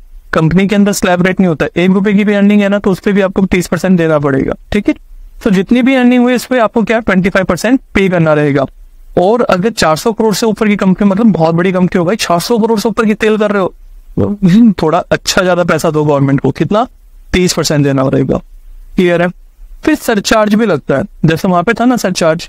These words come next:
ऐसे टैक्स के ऊपर tax लगेगा। seven percent of income tax where total income, turnover नहीं लिखा है, income बोला है, Excess one करोड़ रुपए, मतलब जो आपके profit है ना,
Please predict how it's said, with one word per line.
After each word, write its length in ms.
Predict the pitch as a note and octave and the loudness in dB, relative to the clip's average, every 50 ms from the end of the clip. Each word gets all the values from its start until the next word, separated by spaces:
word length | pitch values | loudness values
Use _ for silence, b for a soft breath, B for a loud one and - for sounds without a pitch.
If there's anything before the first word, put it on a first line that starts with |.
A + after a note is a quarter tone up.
| - - | -4 -2
ऐसे 220 | D#3+ D#3+ - G#3+ | -2 0 0 -2
टैक्स 300 | G3 - F3 D#3+ - - | -2 0 -2 -2 -4 -4
के 100 | - A#3 | -2 -2
ऊपर 180 | A3 G#3+ - A3+ | -2 0 -2 -2
tax 280 | G3 G3+ G3 F#3+ - - | -2 -2 -2 -2 -2 -2
लगेगा। 380 | G3 F#3 F#3+ F3+ D#3+ C#3+ D#3+ G#3 - - - - - - - - - | 0 0 2 2 2 2 0 -2 -4 -12 -20 -20 -20 -20 -20 -16 -8
seven 440 | - - - G#3 F#3+ F3+ G3+ A#3+ C4 | -6 -4 -2 0 0 0 2 0 0
percent 360 | - B3 - - B3 A#3+ A3+ | 0 0 -2 0 0 0 0
of 120 | B3+ A3 - | 0 0 0
income 280 | A3 A3 - A#3 G#3+ | 0 0 2 2 0
tax 200 | G3 B3 A#3 - | 0 0 0 0
where 180 | G#3+ A3+ C4 B3+ - _ _ - G3+ | 0 0 0 -2 -6 _ _ -2 0
total 420 | F#3 F3+ F#3 F3+ - A#3+ B3 A#3+ | 2 2 0 0 0 0 0 2
income, 340 | A3 G3 F3 - E3+ F#3+ D#3 | 2 2 2 0 0 -2 0
turnover 420 | - E3+ E3 E3 F#3 G3+ G3+ A3 A3 | 0 0 0 0 0 0 2 2 2
नहीं 140 | A3+ B3+ | 4 4
लिखा 240 | A#3+ A3+ G3 - F3+ | 2 2 0 0 -2
है, 60 | D#3 - - | -4 -2 0
income 440 | F#3 F3 F3+ F#3+ F3+ A#3 A#3 A3 | 0 2 2 2 2 2 2 2
बोला 220 | F#3 D#3+ D3 C#3 C3 | 2 2 2 0 -2
है, 60 | A#2+ - - - - - - - - - - | -2 -4 -8 -18 -20 -20 -20 -20 -8 -4 -4
Excess 480 | F3 E3+ - - - C4 C4+ - - | -4 -2 -4 -2 -2 -2 -2 0 0
one 280 | G#3+ F3+ G3 G3+ G#3+ A3 | 0 0 2 2 2 2
करोड़ 260 | - G3 F3 E3 D3+ | 0 0 0 0 0
रुपए, 220 | D3 D3 - C#3 - - - - - | 0 -2 -2 -4 -6 -8 -12 -8 -4
मतलब 160 | G3 G#3 A3+ | -2 -2 0
जो 120 | G#3 C4 B3 | 0 0 0
आपके 360 | - - E3 E3+ - - B3 | 0 0 -2 -2 -2 -4 -6
profit 520 | G#3+ - - E3+ D3 D3 - A3+ A3+ G3 | -4 -2 -2 0 0 0 0 -2 -2 0
है 80 | A3+ A3 | 0 0
ना, 100 | A3 A#3+ | 0 0